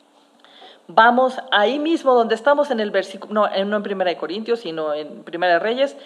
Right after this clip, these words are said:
en el versículo veintiocho, que es Primera de Reyes, capítulo veinte, versículo veintiocho, dice: "Sin embargo, Dios a su pueblo le da la victoria", como dice este versículo.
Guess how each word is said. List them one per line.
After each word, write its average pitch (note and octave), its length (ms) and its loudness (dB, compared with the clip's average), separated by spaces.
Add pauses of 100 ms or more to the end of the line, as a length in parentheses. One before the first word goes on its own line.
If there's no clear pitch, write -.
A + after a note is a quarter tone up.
(140)
en A#3 120 0
el A#3 80 2
versículo B3 480 2
veintiocho, E3+ 540 -4 (580)
que A3+ 380 6
es - 160 4 (360)
Primera A#3+ 460 6
de C4 100 10
Reyes, F#3+ 540 0
capítulo G3 640 -2
veinte, B3 460 -2
versículo G3 600 -4
veintiocho, F#3+ 640 -2
dice: F#3+ 420 -6 (1300)
"Sin B3 300 0
embargo, C#4+ 480 8
Dios C4+ 520 6
a G#3 100 2
su G#3 200 -6
pueblo A#3 300 4
le G#3+ 120 2
da G3 120 6
la G#3 120 6
victoria", F#3+ 560 -2
como D#3+ 220 -6
dice E3+ 260 -6
este E3 200 -8
versículo. D3 600 -12